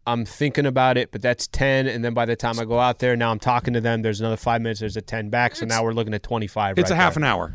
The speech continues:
Speaker 2: if it's ten minutes away.
Speaker 1: Um, okay, I'll, I'll give you a perfect example. One time, I think I even told the story. There's a place, like, six minutes away from me, and they forgot the guacamole.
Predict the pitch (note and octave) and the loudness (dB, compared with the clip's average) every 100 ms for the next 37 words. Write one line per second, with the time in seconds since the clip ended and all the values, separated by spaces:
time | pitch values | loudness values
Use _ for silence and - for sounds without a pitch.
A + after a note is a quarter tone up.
0 | - A2+ A#2 - A#2+ G2 F2+ F#2+ E2+ - | -6 -4 -4 -2 -2 -2 -4 -4 -6 -2
1 | B2 B2 A#2+ A#2+ A#2 A2 - _ _ _ | 2 4 4 4 0 -4 -8 _ _ _
2 | _ _ _ _ _ _ _ _ _ - | _ _ _ _ _ _ _ _ _ -20
3 | - _ - - D3 C3+ A2+ B2+ C3+ C#3 | -20 _ -4 4 6 6 2 0 2 2
4 | C3 B2+ C3+ B2+ A2 - B2+ A2 G2+ G#2 | 2 2 4 2 2 2 2 0 0 -2
5 | G2 G2+ A2+ B2 A#2+ A2+ G#2+ C3 A#2 A2 | -2 -2 -2 0 2 2 0 -2 0 0
6 | G#2 - A2+ G#2 - G2+ G2+ A#2+ B2 - | 0 -2 -2 -2 -4 -4 -2 -2 0 2
7 | C#3 - A2+ - - - D#3+ - C#3+ C#3 | 2 2 -2 0 -2 0 -2 0 0 0
8 | - A#2 A2+ A2+ - G#2 A2 A#2+ B2+ A2+ | 0 2 2 2 0 -4 -2 0 -2 -4
9 | G#2+ A2+ A2 G#2+ G#2 G2 - F#2 F2 E2 | -6 -2 -2 -2 -2 -2 -2 -6 -6 -8